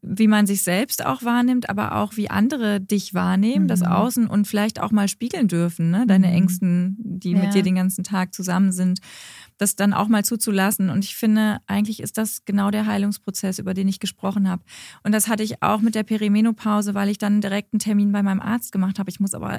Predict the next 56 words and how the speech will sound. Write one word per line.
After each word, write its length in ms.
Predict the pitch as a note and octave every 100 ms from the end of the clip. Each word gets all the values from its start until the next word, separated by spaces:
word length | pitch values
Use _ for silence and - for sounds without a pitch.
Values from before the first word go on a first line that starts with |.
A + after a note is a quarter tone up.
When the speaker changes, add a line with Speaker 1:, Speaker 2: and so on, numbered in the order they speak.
| -
Speaker 1:
ihn 140 | G3
auch 160 | G#3+ F#3+
wirklich 260 | G3+ G3+ G#3
loben, 200 | G3+ G#3
er 80 |
ist 100 | G#3
einfach, 320 | - G3+ G3 - _ _ _ _ _ _ -
wenn 100 | G#3
Sie 60 | G#3+
Speaker 2:
Du 60 |
Speaker 1:
das 80 | G#3
Speaker 2:
hast 120 | G#3+
einen 80 | A3+
Speaker 1:
hören, 260 | G#3+ G#3+ G#3+ G#3+
Speaker 2:
guten 40 |
Speaker 1:
ich 120 | G3+ G3
lie-, 180 | G#3
Speaker 2:
Arzt. 100 | G#3+
Speaker 1:
ja, 160 | G#3 G3+
ich 160 | G3+ -
bin, 220 | G#3 -
es 160 | - -
ist, 220 | G3+ - -
äh, 120 | D3+
ich, 160 | - G3+
jedes 380 | F#3+ G#3 A#3 A3
Mal, 120 | A3
wenn 120 | G#3+
ich 100 | G#3+
mit 80 | G#3+
ihm 80 | F#3+
telefoniere, 360 | A3 G#3+ G3+
denke 60 | G3+ G#3+
ich, 140 | A#3+
wissen 240 | G#3+ A3+ A#3+
Sie 160 | -
eigentlich, 380 | - A3 A#3+ A#3+
was 160 | A3+ -
Sie 100 | B3
für 140 | -
ein 160 | F#3+ A3 -
Speaker 2:
Oh 140 | G#3 G#3
mein 180 | G3+ F#3+
Gott, 220 | G3 -
wie 80 | F#3+
toll. 420 | - G#3 G3+ G3
Speaker 1:
<laughs> 120 | G3+
Wirklich, 420 | A3+ A3+ G#3+ A3
es 120 | - G#3+
ist 180 | G3+
mein 240 | G#3 G3+ G#3
Geschenk. 680 | G#3 - - A#3 G#3+ A3
Es, 200 | G3+ -
der, 280 | A3+ F#3+ G3+
der 220 | F3+ G3
ist, 180 | G#3+ -